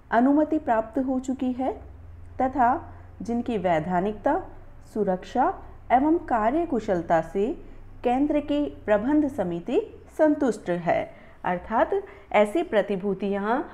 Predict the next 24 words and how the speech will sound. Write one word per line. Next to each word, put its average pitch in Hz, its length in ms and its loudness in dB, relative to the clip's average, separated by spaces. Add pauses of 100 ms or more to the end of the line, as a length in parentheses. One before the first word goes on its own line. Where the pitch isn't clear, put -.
(200)
जो 262 160 2
किसी 254 300 0
भी 254 320 4
स्कंद 269 400 0
विनिमय 180 540 -2
केंद्र 226 480 -6
में 247 200 -2
सूचीबद्ध 190 640 -4
हैं, 208 440 -4 (360)
वो, 269 320 2
अ, - 680 4
उन 240 180 2
प्रतिभूतियों 202 600 -2
का 175 120 -4
सूचीयन 226 420 -6
कहलाएगा। 247 640 0 (300)
और 302 240 2 (360)
साथ 240 180 2
ही 233 280 -4 (880)
इन 294 140 4
प्रतिभूतियों 214 720 0
की 214 100 -6
वैधानिकता, 185 760 -2
सुरक्षा 226 760 -4